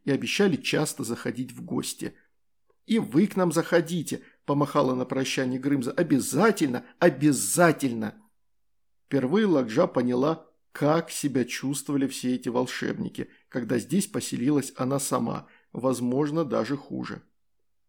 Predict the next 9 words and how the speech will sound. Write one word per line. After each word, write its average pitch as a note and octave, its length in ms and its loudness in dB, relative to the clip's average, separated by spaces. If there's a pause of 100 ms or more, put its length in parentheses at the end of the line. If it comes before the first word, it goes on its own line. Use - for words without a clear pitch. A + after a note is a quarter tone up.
(720)
«Загадка», C3+ 840 -2 (420)
пробормотал B2 680 0
Майна, D3+ 340 0
встречая C3 520 -2
Лакджу A#2+ 440 0
у C3+ 40 -2
крыльца. - 600 -6 (720)
«Почему F3+ 400 -2
гоблины?» - 540 -6